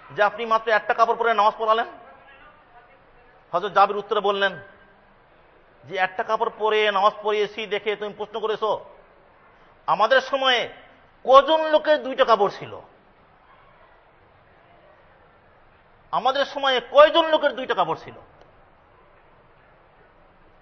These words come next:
তার মানে অধিকাংশ সাহাবী গরিব ছিলেন এবং একটা কাপড় মাত্রই ছিল।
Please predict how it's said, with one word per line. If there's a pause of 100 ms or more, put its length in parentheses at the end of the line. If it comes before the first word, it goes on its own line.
(1300)
তার
মানে (320)
অধিকাংশ
সাহাবী
গরিব (100)
ছিলেন (640)
এবং (400)
একটা
কাপড়
মাত্রই
ছিল।